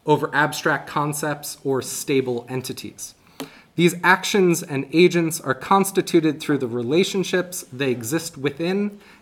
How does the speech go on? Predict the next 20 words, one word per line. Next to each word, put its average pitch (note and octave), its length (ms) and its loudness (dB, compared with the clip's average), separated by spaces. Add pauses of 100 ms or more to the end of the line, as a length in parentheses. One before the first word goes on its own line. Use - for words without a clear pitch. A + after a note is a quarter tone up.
(120)
and C#3 400 -4
carry A#2 480 -4
out. - 360 -8 (880)
Chapter G#3 300 6
three C4 240 2
presents F#3 360 2
this F3+ 140 0
focus G3 400 2
on D3+ 220 0
active D#3 340 -2
agents F3+ 480 2 (320)
as D#3 140 2
an F3 100 4
understanding E3+ 800 2
of C#3 100 0
all D3+ 280 2
existing D#3 600 -4
things C#3 440 -4
as A2+ 300 -6
living. A#2 520 0